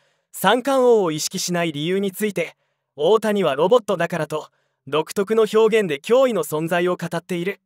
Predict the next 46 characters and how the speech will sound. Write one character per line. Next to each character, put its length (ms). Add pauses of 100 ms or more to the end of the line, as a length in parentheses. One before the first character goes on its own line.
(380)
こ 160
の 100
日 140
の 80
試 240
合、 80 (540)
六 240
回 240
に 80
フ 140
ィ 20
リ 160
ー 20
ズ 80
の 100
先 220
発、 300 (520)
ザ 160
ッ 40
ク・ 160
ウ 20
ィ 180
ー 40
ラ 140
ー 20
投 200
手 100
か 100
ら 160
中 280
堅 220
フ 80
ェ 80
ン 60
ス 120
を 120
悠 280
々 120
と 80
越 240
え 40
る 100
三 280
十 220
七 240
号。 240